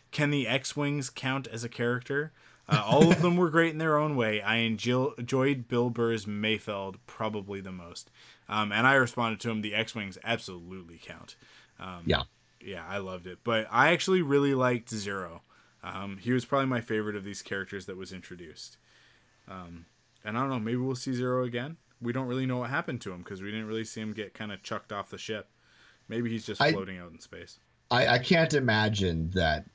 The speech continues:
Speaker 2: uh, the Mandalorian would have left him in the ship. I'm sure he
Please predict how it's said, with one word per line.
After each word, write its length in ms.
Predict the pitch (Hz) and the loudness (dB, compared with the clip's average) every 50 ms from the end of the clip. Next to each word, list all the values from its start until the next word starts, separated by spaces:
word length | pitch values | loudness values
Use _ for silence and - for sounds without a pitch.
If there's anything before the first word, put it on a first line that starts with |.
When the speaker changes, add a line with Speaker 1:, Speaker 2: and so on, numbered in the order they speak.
| _ _ _ _ - | _ _ _ _ -2
Speaker 2:
uh, 360 | - 101 101 92 87 90 92 | 2 2 4 4 4 4 4
the 100 | 92 104 | 4 4
Mandalorian 440 | 101 101 98 95 92 95 85 80 82 | 6 6 6 6 6 6 6 6 4
would 80 | 85 85 | 4 4
have 80 | 90 | 6
left 320 | 101 98 92 87 - - - | 6 8 8 6 6 4 4
him 260 | 87 78 80 90 - - - - - - | 4 4 4 0 -2 -6 -12 -6 2 6
in 120 | 107 98 | 8 8
the 80 | 92 87 | 8 6
ship. 320 | - - 90 85 82 - - | 6 6 4 4 4 4 4
I'm 140 | 92 95 95 | 6 6 6
sure 320 | - - - 117 107 101 | 6 6 6 6 8 8
he 280 | 95 98 95 92 87 | 8 8 6 6 4